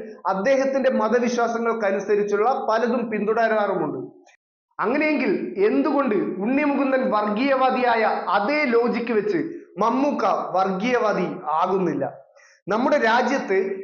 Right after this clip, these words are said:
ഏത് മതത്തിലും വിശ്വസിക്കുകയോ വിശ്വസിക്കാതിരിക്കുകയോ ചെയ്യാനുള്ള സ്വാതന്ത്ര്യമുണ്ട് എന്നിരിക്കെ തന്റെ വിശ്വാസം പിന്തുടർന്നു എന്നതിന്റെ പേരിൽ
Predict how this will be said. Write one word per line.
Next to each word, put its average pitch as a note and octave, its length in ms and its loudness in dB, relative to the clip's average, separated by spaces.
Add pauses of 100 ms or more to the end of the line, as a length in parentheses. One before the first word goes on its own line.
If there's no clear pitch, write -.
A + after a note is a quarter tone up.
ഏത് B3+ 280 2
മതത്തിലും B3 600 0
വിശ്വസിക്കുകയോ A3+ 760 -2
വിശ്വസിക്കാതിരിക്കുകയോ A3 1300 -2
ചെയ്യാനുള്ള G#3 560 -2
സ്വാതന്ത്ര്യമുണ്ട് A3 1000 0
എന്നിരിക്കെ F#3+ 580 -2 (480)
തന്റെ C4 260 0
വിശ്വാസം A#3 580 0
പിന്തുടർന്നു C4 580 0
എന്നതിന്റെ A3+ 460 0
പേരിൽ F#3 320 0